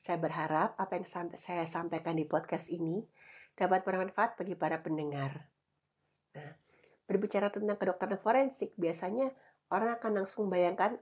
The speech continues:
otopsi atau bedah mayat. Nah, benar ya. Nah, tapi yang akan saya bahas di podcast ini itu tidak semuanya tentang otopsi aja. Saya juga akan bahas mengenai hal lain, misalnya toksikologi.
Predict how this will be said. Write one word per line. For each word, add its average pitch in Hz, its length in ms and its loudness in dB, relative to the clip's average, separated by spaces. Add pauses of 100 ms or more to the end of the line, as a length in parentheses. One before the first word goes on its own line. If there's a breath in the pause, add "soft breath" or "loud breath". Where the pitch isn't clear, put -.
otopsi 175 480 2
atau 151 160 2
bedah 160 320 -2
mayat. 202 400 4 (920)
Nah, 135 160 -6
benar 180 320 0
ya. 180 320 2 (720 loud breath)
Nah, 160 240 -8 (240)
tapi 208 400 0
yang 185 160 4
akan 170 160 -2
saya 170 240 -2
bahas 165 240 0
di 180 80 -6
podcast - 400 0
ini 233 320 4
itu 196 160 4
tidak 208 400 4 (160)
semuanya 214 480 2
tentang 233 240 0
otopsi 220 400 2
aja. 202 400 4 (640 soft breath)
Saya 160 160 -2
juga 180 160 4
akan 185 160 2
bahas 165 320 0
mengenai 175 320 0
hal 165 160 0
lain, 214 320 6
misalnya 180 560 -2
toksikologi. 202 1040 2